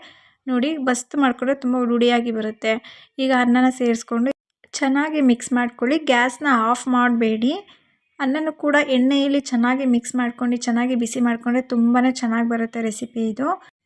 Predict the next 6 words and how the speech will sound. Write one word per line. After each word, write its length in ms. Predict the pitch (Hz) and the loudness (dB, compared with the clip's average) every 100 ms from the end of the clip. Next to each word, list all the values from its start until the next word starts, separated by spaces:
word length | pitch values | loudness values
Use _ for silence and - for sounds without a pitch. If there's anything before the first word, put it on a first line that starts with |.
| _ - | _ -6
ಇಲ್ಲಿ 260 | 294 311 339 | -2 2 2
ನಿಂಬೆ 380 | 302 262 294 330 | 4 6 6 4
ಹಣ್ಣು 260 | 302 302 | 4 0
ಕೂಡ 200 | - 269 269 | -2 0 2
ನಾವು 160 | 262 254 | 4 2
ಹಾಕೊಬೋದು. 840 | 233 226 226 269 247 233 226 | 2 -2 0 0 2 2 2